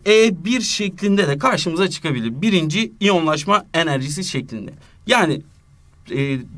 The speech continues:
reaksiyonda da gördüğümüz üzere X, gaz haldeki X atomu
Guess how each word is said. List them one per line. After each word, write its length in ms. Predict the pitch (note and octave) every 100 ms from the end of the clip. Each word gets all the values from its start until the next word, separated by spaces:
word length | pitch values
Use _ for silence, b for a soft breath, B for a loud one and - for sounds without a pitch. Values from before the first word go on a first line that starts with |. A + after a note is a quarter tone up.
| C#3
reaksiyonda 540 | G#3 A3+ B3 A#3+ G3
da 40 | C#3+
gördüğümüz 540 | E3+ C#4 G3 E3+ C#3
üzere 320 | A#2 A2+ G3+ A3 b b - -
X, 340 | B3 A3 - -
gaz 220 | G3 A#3+
haldeki 460 | G3+ C#3 B2+ C#3+ D3
X 220 | B3+ B3
atomu 440 | C4 B3 B3 B3